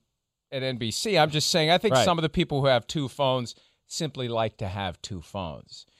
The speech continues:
Speaker 1: They like people to see they have two phones. "Hey, look, I got two phones. I'm important. I got two phones."
Speaker 2: <laughs> Maybe.
Speaker 1: You really don't need, you're, i-, in my view, and in this business, like, if you're in this business and you have two phones, like, "Oh, it must be really busy, must talk to a lot of people,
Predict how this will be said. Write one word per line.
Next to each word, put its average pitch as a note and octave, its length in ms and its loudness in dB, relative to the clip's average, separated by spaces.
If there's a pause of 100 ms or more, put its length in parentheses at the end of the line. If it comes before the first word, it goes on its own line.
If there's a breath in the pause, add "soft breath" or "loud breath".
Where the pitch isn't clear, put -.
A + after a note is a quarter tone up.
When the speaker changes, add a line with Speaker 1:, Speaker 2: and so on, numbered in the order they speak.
(260)
Speaker 1:
They D3+ 140 6
like D#3 220 4
people C#3 280 -4
to A#2 60 -4
see A#2+ 260 -6
they G#2 160 -2
have F#2 320 -6
two F#2 180 -12
phones. - 580 -18 (200)
"Hey, D3 180 -10
look, B2 240 -4
I G#2 80 -6
got F#2+ 200 -10
two E2+ 160 -14
phones. B1 340 -18 (120)
I'm E3 120 -4
important. B2+ 580 -6 (100)
I A#2 120 -6
got G#2+ 180 -6
two G2+ 160 -12
phones." A#2 380 -6
Speaker 2:
<laughs> - 0 -
Maybe. B2+ 320 -4
Speaker 1:
You D#3 80 2
really D3 500 0
don't A#2 520 0
need, F#2 480 -8 (420)
you're, E3 220 0
i-, F3+ 100 0
in F#3 200 0
my G3 200 8
view, C#3 280 -4 (100)
and A3 140 4
in B3+ 100 0
this C#4 180 0
business, F3 600 2
like, D#3+ 180 4
if F3 80 -8
you're C4 140 4
in A#3+ 60 2
this G3+ 140 -2
business D3 400 -4
and C#3 80 -6
you C3 60 0
have C#3 160 2
two C3 160 -4
phones, F3 260 0
like, A#2+ 140 -2
"Oh, E3 100 4
it G2 80 -4
must F2 180 -16
be G#2+ 80 -10
really A2 200 -4
busy, C#3+ 240 -4
must F2+ 200 -10
talk G#2+ 180 -6
to A#2 80 -8
a - 20 -6
lot A2+ 140 0
of G#2+ 80 -8
people, - 300 -4